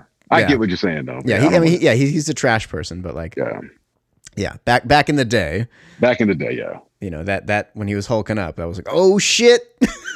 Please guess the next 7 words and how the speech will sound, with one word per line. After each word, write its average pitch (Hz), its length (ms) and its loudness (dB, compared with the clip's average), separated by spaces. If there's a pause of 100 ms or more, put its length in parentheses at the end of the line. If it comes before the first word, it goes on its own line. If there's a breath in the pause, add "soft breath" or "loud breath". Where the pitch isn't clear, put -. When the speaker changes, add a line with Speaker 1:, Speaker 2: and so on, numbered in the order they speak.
(120)
Speaker 2:
<laughs> 508 400 4
Speaker 1:
<laughs> 170 580 0
Speaker 2:
He's 208 200 4
about 226 300 4
to 247 140 -2
win. 247 560 6
<laughs> - 40 -20